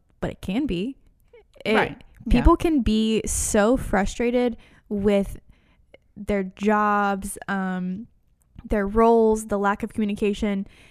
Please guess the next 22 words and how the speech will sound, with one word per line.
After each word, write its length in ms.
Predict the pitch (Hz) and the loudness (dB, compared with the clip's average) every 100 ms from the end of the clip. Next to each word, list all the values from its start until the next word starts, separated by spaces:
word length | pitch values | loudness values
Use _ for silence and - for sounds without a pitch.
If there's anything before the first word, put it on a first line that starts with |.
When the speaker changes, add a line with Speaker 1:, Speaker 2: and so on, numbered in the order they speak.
| - | -12
Speaker 1:
that 520 | - 202 196 190 180 - _ _ _ _ _ _ _ - 202 | -4 0 2 0 -4 -8 _ _ _ _ _ _ _ -16 -4
they 180 | 214 196 | 0 0
literally 560 | 190 190 202 196 185 185 | 0 0 0 0 0 -2
yell. 520 | 185 190 175 175 - | 0 0 0 -4 -6
I, 140 | - - | -2 0
I 80 | 214 | 2
mean, 160 | 220 214 | 2 2
I 60 | |
guess 180 | 220 240 | 0 2
it 60 | 226 | 4
probably 220 | 208 190 | 4 2
depends 320 | 185 196 185 | -2 -2 -2
on 100 | 180 | -2
their 100 | 180 | -2
personality. 760 | 185 175 180 170 170 165 - - - _ _ _ - | -2 -2 -4 -6 -6 -6 -8 -10 -16 _ _ _ -8
Um, 480 | 190 190 180 175 190 - _ _ - | -4 -2 -2 -6 -8 -14 _ _ -8
but 640 | 202 202 196 190 180 - - _ _ _ | 0 2 2 0 -4 -8 -18 _ _ _
it 100 | 226 233 | -4 -2
can 140 | 254 | -2
also 440 | - 156 233 294 254 | -2 -2 0 2 0
just 420 | 202 202 - - | 0 -2 -4 -2
be 460 | 208 196 196 190 | 0 2 0 -2